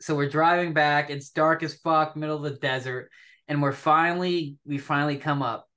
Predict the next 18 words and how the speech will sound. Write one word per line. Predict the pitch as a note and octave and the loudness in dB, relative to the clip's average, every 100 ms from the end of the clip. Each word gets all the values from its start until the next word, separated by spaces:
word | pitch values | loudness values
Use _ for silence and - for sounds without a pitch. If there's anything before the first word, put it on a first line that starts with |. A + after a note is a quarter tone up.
| - | -6
on, | B2 A#2+ A#2 | -4 -2 -4
like, | A2+ A2+ A2+ A2 - - | -6 -6 -8 -12 -14 -6
fucking | A#2 A#2+ A2+ | -6 -8 -12
Camp | B2 A2 A2 | -10 -10 -8
Wilson, | A2 G#2+ - G2+ | -8 -8 -12 -10
right? | G#2 G#2+ G#2 _ _ _ _ _ _ _ _ - | -10 -10 -14 _ _ _ _ _ _ _ _ -4
And | D3 C#3 C3+ B2+ - - | -2 -2 -4 -10 -8 -2
I | D3 | -2
shit | C#3+ - F#3+ G3 | -2 0 2 2
you | G3+ | 2
not, | F#3+ F#3+ E3+ | 2 2 0
probably | E3+ F3 F3 C#3+ | -2 0 0 -6
two | - - C4+ D4 D4+ D4+ | -10 -10 0 2 2 0
hundred | A3+ A3+ C4 C4+ C4 C4+ C4 C4 A3+ | -2 2 2 2 -4 -6 -6 -8 -12
meters | A#3+ A#3+ A#3 G#3 F#3 F3+ E3+ D#3+ | -12 -6 0 4 6 6 4 2
from | - G3 F#3+ F#3+ F#3 | -2 2 4 4 2
the | F3 | -2
gate, | D3+ E3 F3 G#3+ | 0 0 2 -2